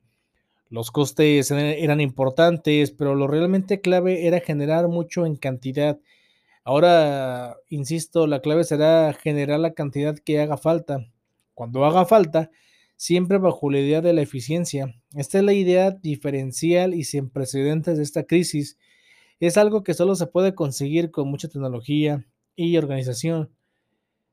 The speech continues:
A esto se le conoce como economía on demand,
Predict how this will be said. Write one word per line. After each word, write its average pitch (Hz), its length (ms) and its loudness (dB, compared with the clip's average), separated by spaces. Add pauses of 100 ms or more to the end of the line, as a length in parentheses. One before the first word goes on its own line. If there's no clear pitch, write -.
(1200)
A 147 80 2
esto 160 160 0
se 208 100 2
le 190 80 2
conoce 175 320 0
como 160 460 2
economía 147 840 -2 (380)
on 147 140 -4
demand, 170 360 0